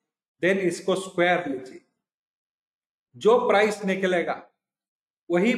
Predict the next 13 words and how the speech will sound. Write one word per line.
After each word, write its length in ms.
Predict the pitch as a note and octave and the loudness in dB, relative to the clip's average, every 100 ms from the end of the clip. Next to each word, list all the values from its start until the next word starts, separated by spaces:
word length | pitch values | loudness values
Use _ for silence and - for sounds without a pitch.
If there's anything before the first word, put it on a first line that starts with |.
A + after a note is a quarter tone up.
| - | 0
प्राइस 380 | G#3 G3+ G3 - | 0 2 0 -2
से 100 | G#3 | -2
अगर 280 | G#3+ E3+ F#3 | -2 -2 0
आप 240 | F3+ F3+ - | 0 -2 -4
कोई 140 | F3+ | -4
भी 200 | F#3 G3 | -4 -4
स्टॉक्स 420 | G3+ - F#3 - - | -8 -2 -2 -2 -8
को 80 | F3 - | -8 -6
खरीदते 500 | D#3+ G3 G3 F#3 D3 | -4 -4 -4 -4 -2
हो, 540 | C#3+ F#3 - - - _ _ _ _ - | -2 -4 -4 -14 -20 _ _ _ _ -4
ये 100 | F3+ | 2
आपको 400 | G3+ F3 - G3+ | 2 2 0 -4
सबसे 540 | F#3+ - F#3 - - | -4 -2 -2 -2 -4